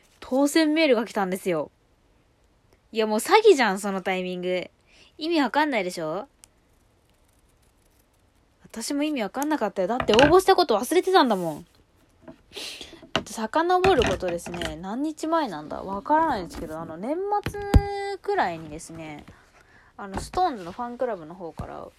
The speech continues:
メールが来まして、あの、トーンインパクトっていうね、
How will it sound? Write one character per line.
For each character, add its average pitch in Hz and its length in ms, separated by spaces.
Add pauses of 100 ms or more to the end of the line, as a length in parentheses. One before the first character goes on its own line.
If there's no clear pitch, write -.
(680)
メ 247 100
ー 277 40
ル 294 80
が 285 100
来 285 100
ま 262 140
し - 80
て、 220 260 (1500)
あ 185 60
の、 160 180 (720)
ト 277 100
ー 262 120
ン 269 140
イ 285 40
ン 247 100
パ 165 140
ク - 100
ト - 100
っ - 20
て - 200
い - 100
う - 120
ね、 233 140